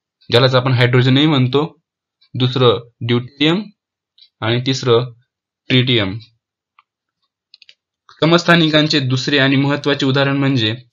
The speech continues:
कार्बन. कार्बनचे दोन समस्थानिके आढळतात, एक म्हणजे सी ट्वेल्व आणि दुसरं म्हणजे सी फोर्टीन.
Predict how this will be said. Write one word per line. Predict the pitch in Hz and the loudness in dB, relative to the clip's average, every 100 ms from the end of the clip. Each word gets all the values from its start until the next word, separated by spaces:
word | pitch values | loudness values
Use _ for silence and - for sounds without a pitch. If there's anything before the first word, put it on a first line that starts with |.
| - | -4
कार्बन. | 110 107 98 90 110 _ _ _ _ _ _ _ - | -2 -2 -4 -8 -14 _ _ _ _ _ _ _ -4
कार्बनचे | 101 120 156 160 156 139 135 _ - | 0 2 0 -2 -4 -4 -6 _ -12
दोन | 120 139 156 | -4 0 0
समस्थानिके | 156 143 127 123 117 110 | 0 -2 -2 -2 -2 0
आढळतात, | 110 101 101 92 85 _ _ _ _ _ _ - | 0 0 -2 -6 -8 _ _ _ _ _ _ -6
एक | 123 143 | -4 -2
म्हणजे | 160 165 127 117 127 - _ _ _ | -2 -2 -2 -2 -6 -16 _ _ _
सी | - 135 123 - _ _ - | -8 -2 -2 -4 _ _ -4
ट्वेल्व | 117 135 196 - _ _ _ _ _ _ - | 0 0 -2 -12 _ _ _ _ _ _ -10
आणि | 107 | -8
दुसरं | 110 127 165 | -6 -4 -2
म्हणजे | 165 156 113 113 127 - _ _ | -2 0 -2 -4 -8 -16 _ _
सी | _ - 135 143 147 _ _ | _ -4 -2 -4 -8 _ _
फोर्टीन. | 117 107 101 95 | -4 -4 -6 -10